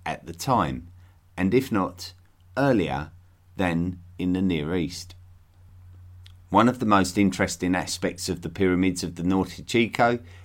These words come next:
is the fact that plant fibres were among the masonry.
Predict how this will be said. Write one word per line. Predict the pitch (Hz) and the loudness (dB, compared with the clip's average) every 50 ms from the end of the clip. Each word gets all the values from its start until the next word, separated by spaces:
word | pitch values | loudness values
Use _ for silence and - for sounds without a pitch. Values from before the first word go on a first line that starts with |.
| - - - | -20 -6 -4
is | 123 120 - - | -2 -2 -2 -2
the | 151 | -4
fact | 135 - - 104 - - - | -4 0 -2 -2 -2 -2 -6
that | 117 101 - - | -8 -8 -8 -8
plant | - 113 104 95 92 92 - | -2 0 2 2 2 -2 -6
fibres | - - 101 92 85 85 82 90 92 90 87 | -4 0 2 2 2 2 0 -2 -4 -4 -2
were | 92 110 104 - | -2 -2 -2 -2
among | 110 120 117 110 101 92 85 87 85 85 | 2 2 4 4 4 2 0 0 -2 -2
the | 87 | 0
masonry. | 90 98 101 104 98 92 - - 80 76 71 69 64 65 - - | 2 2 2 2 2 0 -2 -6 -6 -6 -6 -6 -8 -10 -12 -16